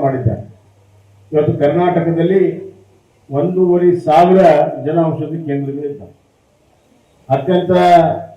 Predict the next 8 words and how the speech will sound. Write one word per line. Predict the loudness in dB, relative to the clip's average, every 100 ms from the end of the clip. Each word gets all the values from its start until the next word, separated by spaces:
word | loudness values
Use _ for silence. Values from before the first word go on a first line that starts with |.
| _ _ -12
ದುಬಾರಿ | -6 0 2 2
ಇರುವಂತಹ | 0 -2 -2 0 0
ಔಷಧಿಗಳು, | -2 -8 -8 -6 -6 -4 -2
ಅವಶ್ಯಕತೆ | -4 -4 -8 -8
ಇರುವಂತಹ | -8 -10 -10
ಔಷಧಿಗಳು | -10 -12 -8 -4 -2 -2
ಅಗ್ಗದ | -2 0 0 -2
ದರದಲ್ಲಿ | -2 -2 -2 0